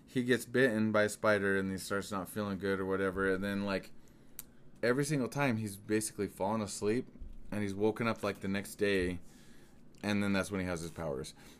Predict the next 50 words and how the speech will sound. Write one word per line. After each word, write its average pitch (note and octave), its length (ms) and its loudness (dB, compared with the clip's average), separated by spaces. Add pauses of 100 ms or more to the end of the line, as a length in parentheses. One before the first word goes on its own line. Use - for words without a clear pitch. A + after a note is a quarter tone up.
(160)
With G2+ 160 2
this C#3 200 0
one, F3 200 4
he D#3+ 260 2
has F3 140 6
his A#2 80 -4
powers A#2+ 360 4
walking G#2+ 520 0
out G#2 200 2
of E2+ 200 -2
the F2+ 80 -4
science F2+ 360 -2
center. D2+ 220 -6
That's A2+ 180 2
what C#3+ 80 8
I - 80 2
thought G#2+ 120 2
was F#2 120 -2
interesting G2+ 380 -6
is F2 240 -8 (300)
I A#2 40 2
was A#2+ 120 2
so C3+ 100 4
used A#2 220 0
to A#2 60 -2
the G#2 60 2
movie G#2 380 2
versions, F2+ 540 -2 (640)
you G#2 120 -2
know, F#2+ 160 0
that's F2+ 280 -2
like F2+ 200 0
it F2+ 80 -8
takes G#2 220 -2
some F#2 120 -6
time G2 320 -2
to F2+ 260 -2
generate, F#2 600 -2
but F#2 160 0
basically G#2 580 2
he A#2+ 280 0
walks A2+ 520 4
literally A2 460 2
outside. G2 800 4 (260)
He A2+ 100 0
says A2 220 4
he's G#2 100 -2
not A2 180 2
feeling G#2+ 300 2
well, F2+ 300 2